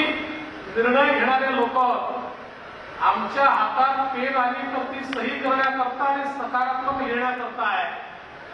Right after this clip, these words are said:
आम्ही कागद बाजूला टाकणारे लोक नाही आहोत, आम्ही निवेदनही स्वीकारायचं नाही असं करणारे लोक नाही आहोत. मुख्यमंत्री आणि मी रोज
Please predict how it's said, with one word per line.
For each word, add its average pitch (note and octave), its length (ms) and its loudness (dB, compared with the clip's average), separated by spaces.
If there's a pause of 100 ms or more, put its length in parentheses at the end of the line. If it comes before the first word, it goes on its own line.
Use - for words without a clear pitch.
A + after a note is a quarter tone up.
(160)
आम्ही B3 260 2
कागद B3 600 2
बाजूला A3+ 500 2
टाकणारे B3 520 -2
लोक A3+ 180 -6 (100)
नाही A#3 180 -4
आहोत, - 280 -4 (640)
आम्ही A#3 220 -2
निवेदनही B3 640 2
स्वीकारायचं B3 760 2
नाही C#4 280 0 (500)
असं C4 320 -2
करणारे B3+ 420 4
लोक A#3+ 260 0
नाही B3 160 2
आहोत. C4+ 300 2 (720)
मुख्यमंत्री C4+ 640 -2
आणि C4 300 0
मी C4 260 -2
रोज D4 420 4